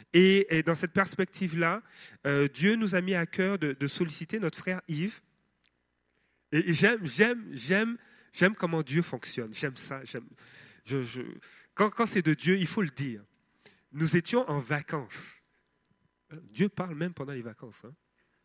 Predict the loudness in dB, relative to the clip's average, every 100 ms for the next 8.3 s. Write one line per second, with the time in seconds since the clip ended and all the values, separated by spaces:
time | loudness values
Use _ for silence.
0 | -12 -10 -10 _ -20 _ _ -2 2 4
1 | 4 4 2 2 -4 -4 -4 -4 -4 -4
2 | -4 -10 -12 -6 -4 -4 -6 -10 -10 -18
3 | _ _ _ _ _ _ _ _ -2 4
4 | 4 4 2 -2 -2 -4 -2 0 -2 -4
5 | -2 0 0 -4 -6 -6 -4 -2 -2 -2
6 | -2 -4 -6 -10 -10 -18 _ _ _ _
7 | _ -16 -4 -4 -2 -4 -4 -4 -8 -12
8 | -14 -18 -20